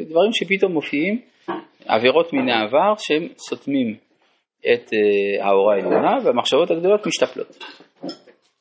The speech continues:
או עניות נמוכות, על ידי כדרות העוונות, רשומים בחדרי הלב. כלומר, לפעמים יש רעיונות שאתה יכול לתפוס אותם בגדלות, אתה יכול לתפוס אותם בקטנות. אם יש עבירות,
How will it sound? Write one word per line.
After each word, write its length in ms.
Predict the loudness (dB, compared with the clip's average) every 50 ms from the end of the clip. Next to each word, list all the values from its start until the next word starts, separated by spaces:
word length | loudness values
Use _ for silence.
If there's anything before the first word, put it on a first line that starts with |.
| _ _ _ _ _ _ _ -2
או 60 | 0 2
עניות 500 | 2 4 4 4 4 4 2 0 -2 -6
נמוכות, 560 | -6 -4 -2 -2 -4 -2 -4 -4 -4 -6 -10 -8 -6
על 140 | -6 -4 -2
ידי 340 | -2 0 2 2 0 2
כדרות 420 | 2 0 0 0 -4 -6 -4 0 0
העוונות, 580 | 0 0 0 -4 -6 -10 -6 -4 -4 -4 0
רשומים 460 | 0 0 0 0 -2 -4 -6 -6 -4 -6
בחדרי 340 | -4 -2 -2 0 2 0
הלב. 120 | 0 0 -4 -6
כלומר, 160 | -6 -4 0 0 2 0 0 -2 -8 -14 -18 -18 _ -4
לפעמים 300 | 0 2 2 2 2 0
יש 140 | -2 0
רעיונות 640 | 2 2 2 2 0 0 0 2 2 2 2 2 0 -2
שאתה 340 | -2 0 0 0 2 0
יכול 240 | -2 0 0 0 -2
לתפוס 280 | -2 -4 -6 -6 -4 -4
אותם 180 | -2 0 0 0 0
בגדלות, 440 | 0 0 0 0 0 2 0 0 0
אתה 80 | 0
יכול 200 | -2 -2 -2 -2
לתפוס 300 | -2 -2 -2 0 0 0
אותם 240 | 2 2 0 0 0
בקטנות. 680 | -2 -2 0 0 0 2 0 -2 -4 -4 -6 -10 _ _ -12 -12 -12 -14 -20 _ _ _ _ _ _ _ _
אם 320 | 0 2 2 2 2 2 2
יש 120 | 2 2
עבירות, 760 | 2 0 0 2 0 0 2 2 2 2 2 0 -2 -6 -14